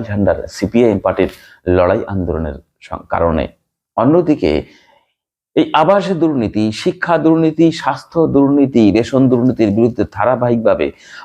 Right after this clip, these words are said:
মানুষের দুঃখ দুর্দশা মোচনের দাবিতে লড়াই করে চলেছে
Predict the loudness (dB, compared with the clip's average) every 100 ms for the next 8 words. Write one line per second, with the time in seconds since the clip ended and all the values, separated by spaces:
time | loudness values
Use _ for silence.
0 | 0 2 2 0 2 2 2 -2 -2 -2
1 | -4 0 0 2 2 2 0 -2 -2 -2
2 | -2 2 2 2 0 -2 0 2 2 2
3 | 0 -2 0 -2 -2